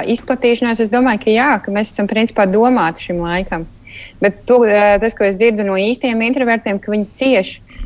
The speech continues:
jo esot pilnas mājas ar ekstravertiem, kas neliek viņiem mieru.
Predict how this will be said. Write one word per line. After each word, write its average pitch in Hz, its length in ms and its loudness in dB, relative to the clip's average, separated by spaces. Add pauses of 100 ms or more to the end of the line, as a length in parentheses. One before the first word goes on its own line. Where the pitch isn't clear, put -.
(120)
jo 208 160 4
esot 208 260 0
pilnas 233 400 2
mājas 226 400 0
ar 220 100 0
ekstravertiem, 165 680 -4 (120)
kas 175 140 -6
neliek 180 320 -2
viņiem 170 300 0
mieru. 165 320 -2